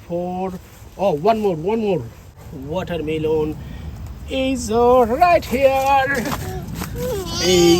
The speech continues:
যে, ও, এটা, oh my God, এটা আমার ভিতরে ঢুকে গেছে, যার কারণে এই যে দেখুন লেগে সাপটা হয়ে গেছে। So চলুন, যেটা, আহ, প্রথম যে তরমুজটি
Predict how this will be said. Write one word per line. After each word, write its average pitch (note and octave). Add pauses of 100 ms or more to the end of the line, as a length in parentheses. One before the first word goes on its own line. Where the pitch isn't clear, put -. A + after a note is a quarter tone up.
(140)
যে, G3 (300)
ও, - (1000)
এটা, - (240)
oh F#3 (140)
my D3+ (120)
God, -
এটা A4+
আমার -
ভিতরে F#3+
ঢুকে F#3
গেছে, F3+ (180)
যার D#3+ (100)
কারণে D#3+ (100)
এই D3+
যে D3
দেখুন D#3 (100)
লেগে E3+ (880)
সাপটা -
হয়ে E3
গেছে। - (1080)
So G#3 (120)
চলুন, F#3+
যেটা, F3
আহ, D#3+ (140)
প্রথম C4 (100)
যে G#3
তরমুজটি G#3